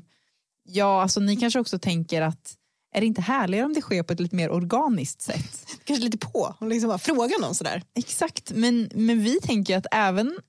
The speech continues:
Speaker 1: egentligen om man träffas i ett sammanhang, säg på en arbetsplats, då måste det ju ändå vara någon som tar ett initiativ att hänga utanför det sammanhanget om man vill gå från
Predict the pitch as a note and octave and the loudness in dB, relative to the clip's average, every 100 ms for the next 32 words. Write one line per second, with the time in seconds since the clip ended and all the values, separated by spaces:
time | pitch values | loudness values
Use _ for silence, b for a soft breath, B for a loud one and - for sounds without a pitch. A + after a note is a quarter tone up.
0 | _ _ - E4 F3+ D3+ F3 E3+ E3+ F3+ | _ _ -4 0 0 -2 -2 0 0 0
1 | F#3+ F#3+ - C4+ D#3+ D#3 F3 E3+ - D#3+ | 0 -2 -2 0 0 -2 -2 -4 -2 -2
2 | G3 C4 F3 E3+ E3+ D#3 D#3+ - - F#3 | 0 0 0 0 -2 -2 -2 -4 -4 -4
3 | A3 - - _ _ _ - A3 D4+ G#3+ | -2 -6 -14 _ _ _ 0 2 2 0
4 | - A3+ F3+ A#3+ D4 F3+ D#3 D3 D3+ E3 | 0 2 2 2 2 2 0 0 -4 -4
5 | - F3+ - E3 D#3 D3+ - E3 - F3 | -2 0 0 0 0 -2 -4 -6 -4 -2
6 | E3 F3+ E3+ F3+ G3+ D#3+ - F#3+ E3+ F3 | -2 -2 -2 -2 0 -2 -2 -2 0 0
7 | A3 F#3 - C#4 C4 F3 F3+ D#3 D#3 D#3 | 0 0 -2 0 0 0 0 0 -2 -2
8 | D#3+ - - F#3+ F#3 F3+ F3+ F3+ B3 B3+ | -4 -6 -4 0 2 2 0 2 2 2
9 | - E3 D3+ D3+ | 0 -2 -2 -2